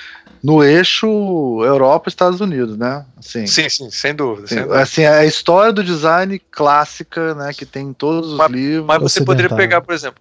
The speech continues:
Speaker 2: olha só, a questão da autoria e universalidade que ela, ela discute, tá? E, por exemplo, na, eu vou só pra gente sentir um gostinho, tá?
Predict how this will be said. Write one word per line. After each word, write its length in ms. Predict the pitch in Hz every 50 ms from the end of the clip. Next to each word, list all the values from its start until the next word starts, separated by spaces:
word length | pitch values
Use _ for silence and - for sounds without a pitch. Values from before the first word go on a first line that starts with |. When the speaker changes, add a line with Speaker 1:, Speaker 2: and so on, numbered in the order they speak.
| _ _ _ -
Speaker 2:
olha 320 | - 156 170 156 160 160
só, 440 | - - 160 139 123 113 - - _ _ _ -
a 80 | - 139
questão 480 | - 170 156 - - - 180 185 190
da 100 | 185 185
autoria 440 | 180 175 170 - 170 151 139 147 156
e 20 |
universalidade 920 | 165 156 143 139 131 - 139 131 127 127 117 123 123 127 143 160 170 151 139 -
que 100 | - 135
ela, 220 | 131 127 123 123 117 -
ela 260 | - 127 120 123 120 117
discute, 680 | 113 - - - - 127 127 131 - - - 135 - - - _ -
tá? 340 | 123 123 131 147 151 - - - _ -
E, 100 | 143 123
por 140 | 123 - 143
exemplo, 480 | 131 135 117 - - 123 120 135 147 135
na, 640 | 127 139 143 143 147 147 147 147 143 139 139 131 131 -
eu 80 | 143
vou 160 | 120 151 185
só 160 | 180 - 214 214
pra 120 | 214 208
gente 200 | 180 175 185 -
sentir 380 | - - - - 165 - - 180
um 100 | 175 175
gostinho, 600 | 160 170 165 - - - - - 127 123 117 107
tá? 400 | 104 - 131 135 147 147 127 123